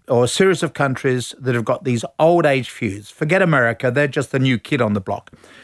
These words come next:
So you've got this dispute between Iran and some of the Arab states. You've also got the dispute between the Sunni and the Shia. So you have Iran as the leader of the Shia community.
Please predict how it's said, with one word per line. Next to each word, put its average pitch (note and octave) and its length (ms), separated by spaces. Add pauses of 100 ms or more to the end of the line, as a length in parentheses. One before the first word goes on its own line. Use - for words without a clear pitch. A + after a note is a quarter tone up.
(140)
So - 140
you've C#3+ 240
got D#3 220
this D3+ 180
dispute E3+ 420
between C#3+ 460
Iran F#3 800 (420)
and C#3 120
some D3 200
of A#2+ 60
the A#2+ 120
Arab D#3+ 300
states. F#3 460 (560)
You've C#3 120
also F3+ 400
got D3 300
the C#3+ 80
dispute D3+ 380
between B2+ 340
the A#2+ 100
Sunni A3 460 (420)
and B2 160
the A#2+ 40
Shia. A3+ 480 (340)
So - 140
you C#3+ 160
have C#3 160
Iran D#3+ 640
as - 200
the C#3 80
leader C3+ 340 (100)
of B2 200
the A#2 80
Shia F#3 600
community. F3+ 600